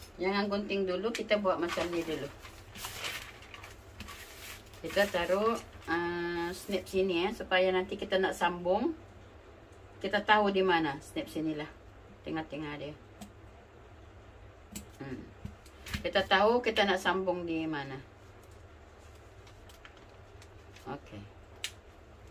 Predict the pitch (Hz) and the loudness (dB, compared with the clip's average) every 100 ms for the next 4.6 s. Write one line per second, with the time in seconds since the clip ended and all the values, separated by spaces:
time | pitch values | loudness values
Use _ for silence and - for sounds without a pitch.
0 | - - - - - - - 165 190 190 | -20 -20 -18 -18 -18 -18 -12 -4 0 4
1 | 196 202 240 302 277 240 240 233 233 233 | 4 6 6 6 4 2 2 0 0 0
2 | 233 233 214 202 190 190 190 185 185 185 | 0 0 0 0 2 4 4 4 2 0
3 | 208 - - - - - - - - - | -4 -12 -16 -16 -18 -18 -20 -20 -20 -20
4 | - - - - 180 202 | -20 -20 -18 -2 0 0